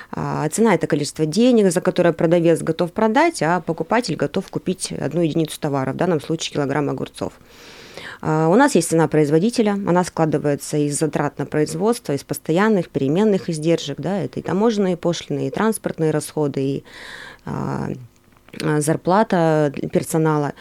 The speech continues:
Есть цена на полке, розничная цена. Здесь, э, сюда уже входит цена производителя плюс наценка торговой сети.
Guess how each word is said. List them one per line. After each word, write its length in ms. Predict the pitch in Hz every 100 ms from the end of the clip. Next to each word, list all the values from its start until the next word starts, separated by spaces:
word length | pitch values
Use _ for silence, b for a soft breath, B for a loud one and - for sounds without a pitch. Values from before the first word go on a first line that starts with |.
| B B
Есть 240 | 175 269 -
цена 180 | 196
на 100 | 202 170
полке, 360 | 151 139 -
розничная 560 | 147 156 143 - 139 139
цена. 420 | - 143 135 - -
Здесь, 440 | - 147 180 - -
э, 340 | - 156 151 - - -
сюда 300 | - 170 151
уже 240 | 156 147 139
входит 320 | - 139 135
цена 180 | - 143
производителя 600 | 156 165 190 285 330 190
плюс 300 | 156 220 -
наценка 420 | 160 - 180 180
торговой 440 | - 143 151 156 151
сети. 380 | - - -